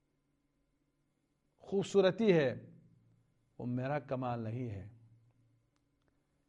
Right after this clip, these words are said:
اس قدر خوشبو آ رہی تھی کہ میں نے پوچھا، "بدو گفتم کی مشکی یا عبیری، کہ از بوئے دلاویز تم مستم،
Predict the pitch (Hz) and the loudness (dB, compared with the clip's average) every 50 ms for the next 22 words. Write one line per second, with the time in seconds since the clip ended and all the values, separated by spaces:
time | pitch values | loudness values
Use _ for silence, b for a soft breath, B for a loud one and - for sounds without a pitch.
0 | _ - 175 151 - - - 226 240 226 247 254 240 240 - - 240 220 170 208 | _ -10 -10 -10 -10 0 2 2 4 4 4 2 2 4 6 6 6 6 6 6
1 | 233 247 240 240 240 247 233 233 240 214 185 233 233 233 226 220 220 233 240 233 | 6 10 10 10 10 10 8 6 6 4 2 -2 -2 -2 0 0 2 2 2 2
2 | 233 208 180 220 214 - - 233 240 220 175 139 120 - - - - - - _ | 2 2 2 0 2 4 6 6 6 6 4 0 -2 -6 -14 -20 -20 -20 -20 _
3 | _ _ _ _ _ _ _ _ _ _ - 123 135 156 180 190 185 165 170 151 | _ _ _ _ _ _ _ _ _ _ -4 -2 0 2 2 2 2 0 0 -2
4 | - - 202 196 196 180 185 175 160 165 175 170 170 - 160 156 156 156 156 151 | 0 2 2 2 2 2 0 0 0 2 0 -2 -2 -2 2 4 4 6 6 6
5 | 147 143 143 147 151 147 175 190 190 190 180 180 175 156 143 123 107 101 - - | 4 4 4 4 4 2 2 2 2 2 2 2 2 2 0 -2 -4 -8 -12 -16
6 | - - - - _ _ _ _ _ _ _ _ _ _ - - - 135 131 123 | -20 -20 -20 -20 _ _ _ _ _ _ _ _ _ _ -10 -6 -6 -4 -4 -4
7 | 127 139 156 165 165 156 147 143 135 123 131 127 131 131 131 123 135 151 151 143 | -2 0 0 2 2 2 2 2 0 -2 -2 -2 0 0 0 0 0 -2 0 0
8 | 135 135 123 131 123 123 120 131 170 170 - - - - 147 147 147 135 123 110 | 0 -2 -2 -2 -2 -2 -2 -2 -2 -2 -4 -8 -6 -2 0 0 0 0 -2 -4
9 | 104 107 | -6 -8